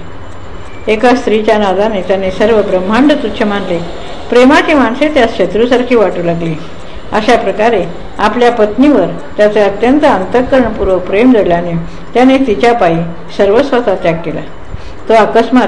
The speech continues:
ती बायको मरूनच गेली. तिच्या मृत्यूने त्याच्या मनास अत्यंत शोक झाला. तो म्हणू लागला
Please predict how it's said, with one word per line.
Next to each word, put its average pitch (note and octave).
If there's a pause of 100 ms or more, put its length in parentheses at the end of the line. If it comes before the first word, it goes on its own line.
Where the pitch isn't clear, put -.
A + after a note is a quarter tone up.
(120)
ती G#3+
बायको F#3+
मरूनच G3
गेली. D#3 (1600)
तिच्या C#4+
मृत्यूने C4+ (360)
त्याच्या A#3
मनास G#3+
अत्यंत C#4+
शोक G3+
झाला. F3+ (460)
तो D4+
म्हणू A#3+
लागला F#3+